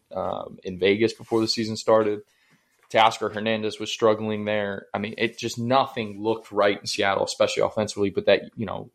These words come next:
Castillo and Gilbert and Kirby, um, Robbie Ray goes down early, but all those guys in that pitching staff kind of held the fort down, and then the offense woke up, and they've been one of the best teams in baseball really since June. And they, you know, went on a,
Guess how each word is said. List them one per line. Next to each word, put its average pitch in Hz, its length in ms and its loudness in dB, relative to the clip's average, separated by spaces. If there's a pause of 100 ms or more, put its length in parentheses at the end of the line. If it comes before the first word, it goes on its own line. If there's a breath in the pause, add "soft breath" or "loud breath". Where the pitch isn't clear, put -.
(180)
Castillo 101 680 2
and 92 140 -12
Gilbert 110 480 2
and - 180 -16
Kirby, 104 560 2 (420 loud breath)
um, 53 500 -4 (100)
Robbie 95 240 -6
Ray 120 220 4
goes 120 200 -2
down 113 240 -4
early, 110 140 -4
but - 120 -10
all 123 200 4
those 127 220 -2
guys 101 600 0
in 101 140 -6
that 101 180 -4
pitching 98 300 -2
staff 92 440 -4
kind 95 220 -6
of 95 80 -14
held 104 260 2
the 110 60 -2
fort 101 340 -2
down, 92 400 -6
and 95 140 -6
then 95 100 -6
the 95 140 -8
offense 101 480 0
woke 95 240 0
up, 110 220 4
and 98 100 -8
they've 110 200 -4
been 104 180 -4
one 101 120 -2
of 104 40 -2
the 98 60 -4
best 95 300 -2
teams 104 240 -4
in 98 100 -4
baseball - 420 2
really 107 300 0
since 104 420 -4
June. 143 480 0 (600 soft breath)
And 98 340 -2 (100)
they, 117 500 0 (320)
you 117 80 -4
know, 98 140 -2
went 104 200 -4
on 104 160 -6
a, 90 80 -8